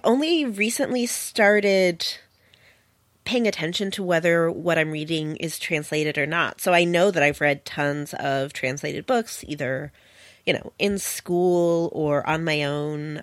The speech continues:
Like, I read Les Miserables when I was in high school. Just kind of, I wanted to kind of challenge myself to do it.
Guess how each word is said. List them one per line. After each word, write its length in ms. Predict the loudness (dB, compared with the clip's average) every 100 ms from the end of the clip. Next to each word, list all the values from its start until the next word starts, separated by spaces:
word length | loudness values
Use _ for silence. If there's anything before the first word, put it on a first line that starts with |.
| -8
Like, 240 | -6 -2 0
I 80 | 2
read 440 | 4 4 2 -2 -14 -18 _ -20 -20 -20 _ -2
Les 140 | 4 6
Miserables 480 | 6 4 4 4
when 100 | 2
I 140 | 2 2
was 400 | 2 0 -4 -8
in 140 | -6 -2
high 220 | 0 0
school. 580 | 0 0 2 4 2 0
Just 300 | -4 -6 -4
kind 180 | -4
of, 100 | -6 -12 _ -4
I 60 | -2
wanted 280 | 0 -2 -4
to 80 | -4
kind 240 | -2 -2
of 220 | -2 -8 _ _ _ _ _ _ _ _ _ -2
challenge 440 | 2 2 0 0
myself 340 | 0 0 -2 -2
to 100 | -2
do 200 | 2 2
it. 220 | 0